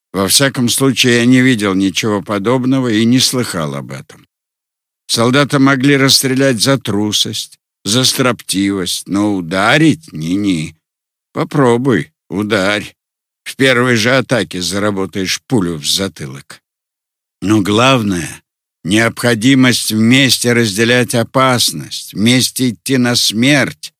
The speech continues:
вырабатывала уважение друг к другу,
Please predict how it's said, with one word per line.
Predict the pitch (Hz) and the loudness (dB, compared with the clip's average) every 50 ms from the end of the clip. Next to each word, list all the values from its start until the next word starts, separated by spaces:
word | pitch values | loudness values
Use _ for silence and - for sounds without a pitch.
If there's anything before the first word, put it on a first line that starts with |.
| _ _ _ _ _ _ _ | _ _ _ _ _ _ _
вырабатывала | - 95 107 113 120 113 110 120 123 117 - 120 113 117 113 113 | -6 -2 0 0 0 2 2 0 0 0 -2 -2 0 0 0 0
уважение | 113 110 110 110 107 107 107 107 95 - 113 120 123 120 113 110 107 104 | 0 0 -2 -2 -2 0 0 0 0 0 0 0 0 2 2 2 2 2
друг | 90 80 104 110 104 80 | 0 0 -2 -2 -2 -4
к | 80 85 | -6 -8
другу, | 78 101 104 107 95 80 71 76 71 - | -6 -4 -4 -4 -4 -4 -6 -10 -12 -14